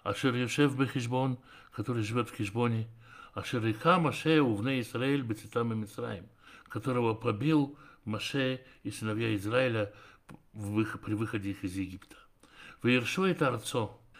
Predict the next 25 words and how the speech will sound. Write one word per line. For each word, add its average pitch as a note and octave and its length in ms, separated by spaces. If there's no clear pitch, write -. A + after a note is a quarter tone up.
и C3 100
унаследовали D#3+ 720
землю C3+ 360
его. F2 380
«Варитерец D3 680
Ог D#3+ 300
мелеха A2 420
Башан», F2 460
и A#2+ 460
землю C3 380
Ога, D3 280
царя G2+ 260
Башанского. F2 720
«Шней E3 520
Малхей C3 760
Эморей», G2+ 480
двух C#3 640
царей A2 480
эморейских. G#2 640
Снова G#2+ 220
повторяется, D#3+ 680
что - 320
Сихон G3 520
и - 80
Ог D3+ 460